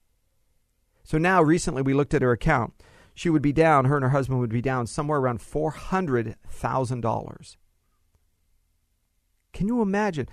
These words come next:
Take away a zero, forty thousand. Take away another zero for you and me, four thousand dollars. That's a scary amount to lo-,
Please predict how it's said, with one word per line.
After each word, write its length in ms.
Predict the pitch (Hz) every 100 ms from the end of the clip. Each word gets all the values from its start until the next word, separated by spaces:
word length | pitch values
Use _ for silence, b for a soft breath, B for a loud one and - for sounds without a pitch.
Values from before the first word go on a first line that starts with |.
| B
Take 240 | - 277 294
away 220 | 269 254
a 60 | 151
zero, 420 | 170 240 139 107
forty 360 | - 269 294
thousand. 520 | 220 107 104 - - - - - - - - - - - _ _ _ _ _ _ -
Take 200 | 220 208
away 180 | 214 214
another 320 | 208 247 175
zero 520 | 131 120 107 98 - _
for 140 | 135
you 160 | 131 123
and 100 | 110
me, 220 | 104 98 -
four 260 | 247 302
thousand 560 | 285 - 147 135 139 120
dollars. 600 | 120 98 104 - - - _ _ _ _ _ -
That's 180 | 320
a 60 | 339
scary 480 | - - 170 170 180
amount 300 | 165 175 165
to 100 |
lo-, 120 | 160